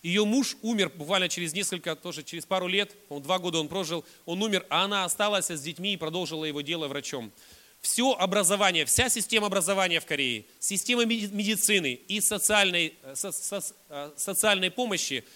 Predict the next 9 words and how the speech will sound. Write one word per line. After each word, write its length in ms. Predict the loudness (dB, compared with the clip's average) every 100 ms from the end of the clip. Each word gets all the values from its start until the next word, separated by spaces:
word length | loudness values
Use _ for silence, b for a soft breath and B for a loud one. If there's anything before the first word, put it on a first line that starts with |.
| B B
была 360 | 0 2 4 4
развита, 520 | 4 2 0 -4 -6
принесена 440 | -6 -6 -4 -4
миссионерами. 680 | -2 -2 -2 0 -2 -4 -10 b b
Конец 400 | -2 2 2 0 -4 -20 _
девятнадцатого, 580 | -4 -4 2 4 4 -2
начало 240 | -2 -2
двадцатого 420 | -2 -2 -4 -4 -4
века. 320 | -6 -6